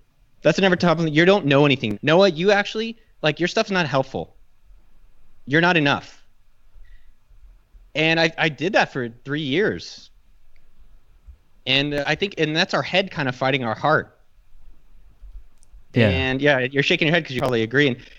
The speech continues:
Speaker 1: and we're embarrassed because I, I, I, I thought about, I literally thought,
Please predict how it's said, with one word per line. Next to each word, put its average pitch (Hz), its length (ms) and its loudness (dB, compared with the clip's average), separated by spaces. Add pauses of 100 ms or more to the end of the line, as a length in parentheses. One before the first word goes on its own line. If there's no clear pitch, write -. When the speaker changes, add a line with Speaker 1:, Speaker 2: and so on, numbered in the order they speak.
Speaker 1:
and 175 140 2
we're 190 100 6
embarrassed 175 600 0
because 135 300 -6
I, 135 180 -10
I, 147 400 -2
I, 143 160 0
I 156 120 2
thought 175 220 0
about, 160 240 0
I 123 60 -2
literally 156 340 0
thought, 151 320 0